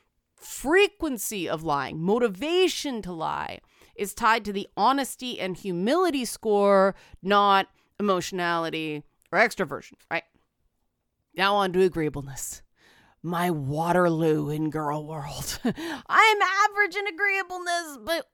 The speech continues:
women tend to be more agreeable than men. And this should not surprise anybody.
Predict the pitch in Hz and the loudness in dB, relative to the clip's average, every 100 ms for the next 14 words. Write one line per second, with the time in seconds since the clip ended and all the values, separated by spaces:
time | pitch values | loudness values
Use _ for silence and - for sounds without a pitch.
0 | - 220 262 - 139 139 254 190 190 190 | -16 -12 -8 -4 -4 -4 -6 -10 -10 -12
1 | 180 180 165 160 156 156 - 185 180 180 | -12 -12 -12 -10 -8 -10 -14 -18 -16 -16
2 | 110 - - 254 - - 302 - - _ | -16 -16 -16 -16 -16 -18 -20 -20 -20 _
3 | _ _ _ _ _ _ _ - 160 156 | _ _ _ _ _ _ _ -4 -2 -2
4 | 143 _ _ _ _ 139 165 - - - | -6 _ _ _ _ -20 -12 -6 -4 -4
5 | - 160 139 120 - - - 147 135 151 | -6 -6 -6 -6 -8 -14 -8 -4 -2 -2
6 | 160 226 220 110 - - | -4 -4 -4 -6 -8 -18